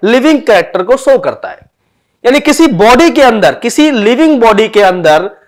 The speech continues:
कोई viruses अपने living character को शो करता है,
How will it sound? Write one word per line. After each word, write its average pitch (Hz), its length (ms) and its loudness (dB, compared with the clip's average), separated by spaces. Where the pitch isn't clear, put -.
कोई 247 200 2
viruses 220 500 2
अपने 226 380 0
living 220 460 -2
character 190 360 -2
को 180 140 -4
शो 175 200 -4
करता 127 320 -4
है, 104 120 -10